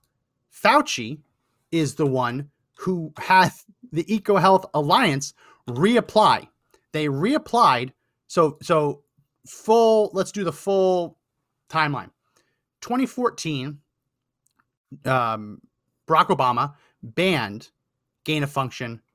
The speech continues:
research funding. So th-, what they ended up doing is they massaged the definition of gain of function.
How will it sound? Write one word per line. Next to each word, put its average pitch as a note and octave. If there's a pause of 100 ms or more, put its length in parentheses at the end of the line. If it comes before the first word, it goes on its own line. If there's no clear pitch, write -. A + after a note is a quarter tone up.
(220)
research B2
funding. G#2+ (1040)
So D#3
th-, C#3+
what E3
they F#3+
ended A#3+
up G#3+
doing G3
is C#3
they D#3
massaged D#3+
the C#3
definition C#3+
of A#2
gain B2
of G#2+
function. A#2+